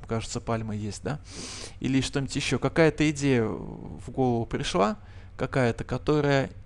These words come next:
никак не, а, способствует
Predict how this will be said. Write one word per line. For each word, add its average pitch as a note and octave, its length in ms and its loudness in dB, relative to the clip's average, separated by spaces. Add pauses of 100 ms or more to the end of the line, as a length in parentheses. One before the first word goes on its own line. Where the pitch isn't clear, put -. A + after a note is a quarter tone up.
никак D3 640 0
не, D3 400 -2 (760)
а, A#2+ 640 0
способствует - 840 -2